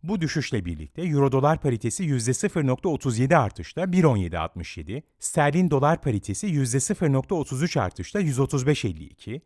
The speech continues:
Japon yeni dolar paritesi ise yüzde sıfır nokta sıfır üç artışla altmış yedi seksen dokuzdan işlem gördü. Amerikan hazine tahvilleri, Fed'in Eylül ayında faiz indirimine gideceği beklentilerinin güçlenmesiyle günü alıcılı bir seyirle tamamladı.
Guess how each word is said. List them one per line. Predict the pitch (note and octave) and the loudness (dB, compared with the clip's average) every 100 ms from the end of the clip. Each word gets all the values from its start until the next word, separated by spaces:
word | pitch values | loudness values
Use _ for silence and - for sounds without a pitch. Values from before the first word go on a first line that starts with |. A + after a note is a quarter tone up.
| - | -4
Japon | G2+ B2+ F3 G3 | 0 2 4 2
yeni | F3 D3 | 4 2
dolar | A#2+ A#2 D3 | 2 2 0
paritesi | - G2+ - E2+ F#2 | -2 -4 -6 -8 -10
ise | F2 F#3+ | -6 -2
yüzde | D3+ C3 B2+ | 0 0 0
sıfır | - G#3 D#3+ | 0 0 0
nokta | A2+ F2+ G#2 | -2 -2 -6
sıfır | - E3 A#2+ | -4 -4 -4
üç | F#2 | -4
artışla | F#2 D#2+ F#2 - G#3+ | -6 -6 -8 0 0
altmış | F3 F3 - | 0 -2 0
yedi | D#3+ D3+ | 0 2
seksen | B2 - G#2 F2 | 0 0 -2 -2
dokuzdan | F2 F#2+ F#2 F2 | -4 -6 -4 -4
işlem | - F#2 E2+ | -4 -4 -4
gördü. | E2 D2+ C2+ - _ _ _ _ _ _ _ - - - _ _ _ _ | -6 -8 -10 -18 _ _ _ _ _ _ _ -8 -4 -4 _ _ _ _
Amerikan | B2 A#2+ C3 F3 E3+ | 0 2 2 2 2
hazine | C3 B2 C#3+ | 2 2 0
tahvilleri, | F3 C3 F#2 E2+ D#2 E2 D#3+ | 0 -2 -2 -6 -8 -10 -8
Fed'in | - C3 F#3+ F#3 | -4 0 0 0
Eylül | B2+ C#3+ F#3+ | -2 2 2
ayında | D3+ C3+ C3+ | 2 2 0
faiz | B2 C3 D#3+ | 2 2 2
indirimine | C#3+ A#2+ G#2+ G#2 G2+ | 2 0 0 0 0
gideceği | F#2 F2+ F2+ F2+ | -4 -6 -4 -4
beklentilerinin | F2+ - F#2 F2+ F#2+ F2+ E2+ D#2+ | -4 -4 -4 -4 -6 -6 -6 -6
güçlenmesiyle | F#2+ - A2+ A2 A2+ - G2 | -6 -2 0 0 -2 -4 -6
günü | F3+ D3+ A3 | -2 0 2
alıcılı | E3+ D#3 C#3 C3 | 2 2 2 0
bir | F#2+ | 0
seyirle | F2 G#2 E2+ E2 | -4 -6 -6 -6
tamamladı. | F2 F2+ E2+ D#2+ D#2 B1+ | -4 -4 -2 -4 -10 -16